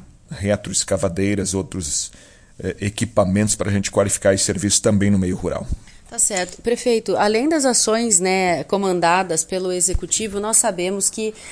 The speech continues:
Speaker 2: Marau tem se tornado aí também um ponto de referência pra empresas, pra outros empreendimentos. Sabemos, por exemplo, que a Cotrijal está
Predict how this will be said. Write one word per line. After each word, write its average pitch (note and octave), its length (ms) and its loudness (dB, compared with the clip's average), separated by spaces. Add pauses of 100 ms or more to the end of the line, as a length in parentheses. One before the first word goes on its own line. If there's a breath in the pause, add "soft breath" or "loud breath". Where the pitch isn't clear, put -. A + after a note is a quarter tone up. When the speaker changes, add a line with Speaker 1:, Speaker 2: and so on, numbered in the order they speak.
(120)
Speaker 2:
Marau G3+ 440 2
tem C4 260 0
se B3 220 2
tornado G3 600 -2
aí F#3 320 -2 (280 loud breath)
também F#3+ 640 2
um G#3 260 -2
ponto A3 420 0
de G3+ 120 -6
referência G3 760 0
pra G3+ 300 0
empresas, G3 760 0
pra G3 160 -4
outros G3 340 -4
empreendimentos. F#3+ 720 -4
Sabemos, G3 360 -2
por G#3 160 -4
exemplo, G3+ 440 -2
que B3+ 280 0 (480 loud breath)
a F3+ 220 2
Cotrijal A3 960 2
está G#3+ 480 2